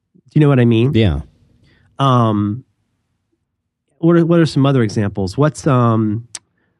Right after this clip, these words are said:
Speaker 1: uh, what's the one I was thinking of? What's the one that feels like Seven Samurai? Oh, uh,
Speaker 2: Northern
Speaker 1: Bu-,
Speaker 2: Exposure, of course.
Speaker 1: A Bug's Life.
Speaker 2: Oh.
Speaker 1: Don't you think it's a little bit Seven Samurai?
Speaker 2: I, I've seen Seven Samurai, but I haven't really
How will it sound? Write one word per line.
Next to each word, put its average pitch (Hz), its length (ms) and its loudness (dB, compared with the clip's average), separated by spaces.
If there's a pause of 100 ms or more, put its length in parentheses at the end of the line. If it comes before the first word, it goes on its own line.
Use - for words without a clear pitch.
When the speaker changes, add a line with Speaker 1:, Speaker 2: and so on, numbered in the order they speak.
(140)
Speaker 1:
uh, 113 240 -6
what's 117 180 -6
the 117 100 -10
one 104 120 -8
I 90 40 -8
was 95 160 -10
thinking - 240 -12
of? 113 80 -8
What's 151 140 -4
the 156 80 -4
one 123 200 4
that 110 120 0
feels 110 220 -2
like 101 100 -2
Seven 98 280 -2
Samurai? 95 520 -2
Oh, 156 320 0
uh, 131 160 0
Speaker 2:
Northern 151 220 2
Speaker 1:
Bu-, 147 40 0
Speaker 2:
Exposure, 139 460 0
of 73 80 -8
course. - 320 -8 (480)
Speaker 1:
A 143 40 -4
Bug's 143 300 -2
Life. - 380 -8 (400)
Speaker 2:
Oh. 175 360 -2 (1400)
Speaker 1:
Don't 269 120 -2
you - 40 -16
think - 120 -2
it's - 100 -4
a 262 40 -2
little 240 120 4
bit 226 100 0
Seven 202 220 -2
Samurai? 196 400 -2 (840)
Speaker 2:
I, 127 500 0
I've 117 280 -4
seen 151 240 2
Seven 117 300 0
Samurai, 123 380 0
but 92 120 0
I 92 40 2
haven't 98 200 0
really 90 240 0